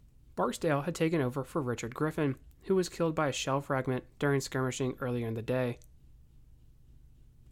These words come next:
Griffin was Pennsylvania born, but had moved to Mississippi and was a friend of Jefferson Davis. Darkness would fall with neither side gaining the advantage, Federal losses being a little over a thousand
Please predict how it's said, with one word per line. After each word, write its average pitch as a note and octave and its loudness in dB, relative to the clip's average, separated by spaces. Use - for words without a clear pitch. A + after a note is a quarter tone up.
Griffin E3 4
was E3 0
Pennsylvania D3+ 2
born, C3+ 0
but D#3+ 2
had E3 4
moved D#3+ 4
to E3+ 0
Mississippi D3+ 0
and F3+ 2
was F3+ 2
a E3 0
friend C3+ 2
of C3+ -2
Jefferson B2 -2
Davis. B2+ 0
Darkness G3 2
would F3 2
fall C3+ 4
with C#3+ -4
neither C#3+ 2
side C3 -2
gaining A#2+ -4
the A#2 -6
advantage, B2+ -2
Federal D3+ 2
losses C3 0
being C#3 2
a C3+ 2
little C3 -2
over C3 -2
a B2 -2
thousand B2+ -2